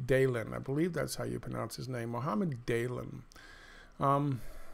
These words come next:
I, I believe he, he was at one time... Uh, the neocons, Elliot Abrams and Bush and the Bush administration and Condi Rice's, uh, he was their go-to guy to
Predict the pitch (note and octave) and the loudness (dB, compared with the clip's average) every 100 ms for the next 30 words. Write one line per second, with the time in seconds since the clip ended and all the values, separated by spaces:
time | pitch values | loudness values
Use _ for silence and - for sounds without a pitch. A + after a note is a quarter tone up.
0 | - - - - - - - - E3+ F#3 | -10 -14 -18 -20 -20 -20 -4 4 4 6
1 | C#3+ - D#3 C#3+ C#3+ C#3 D#3 A#3+ F3+ G3 | 2 8 8 8 6 8 8 8 6 4
2 | D#3 C3 G3 D#3+ F3+ D3 F3+ C#4 E3+ E3 | 2 0 2 6 6 10 10 10 8 4
3 | D3+ A3+ G3+ C3+ B2 A#2+ F3+ D3 - - | 4 2 2 0 0 -2 -4 -8 -14 -20
4 | - - - - C3 B2+ C3+ - C#3 C#3 | -20 -20 -10 -2 0 0 -2 -2 2 4
5 | C3+ G#3 A3+ D3 C3 B2+ C3 E3 G3 - | 6 6 6 6 4 0 0 -2 -2 2
6 | C#3 E3+ F3 B2+ C3 C3+ D3+ D#3 C#3+ D3 | 6 6 4 2 2 2 2 0 0 -2
7 | D#3 D#3+ D3 C3+ C3 C3 C3+ D3 D3 C#3 | -2 -2 -4 -4 2 4 4 2 -2 0
8 | B2+ C#3+ - C#3+ C3+ C#3 - C3 C3 - | 4 4 4 0 0 -2 -2 0 0 -2
9 | E3 C#3 - C#3+ D3 D3 B1+ B1+ - D#2+ | -2 -2 0 0 2 2 4 4 2 -2
10 | D#3+ - - - - - - D3+ A3 G#3+ | -4 -6 -16 -20 -12 -2 2 4 6 8
11 | F#3+ F#3 F3 D3+ C3+ F#3 C4+ - - A#3 | 6 6 4 4 6 6 6 4 2 2
12 | F3+ C#3 B2+ B2+ C3 - - - - - | 4 2 4 2 -2 -6 -20 -20 -20 -16
13 | - E3+ E3 D#3+ | 0 6 6 6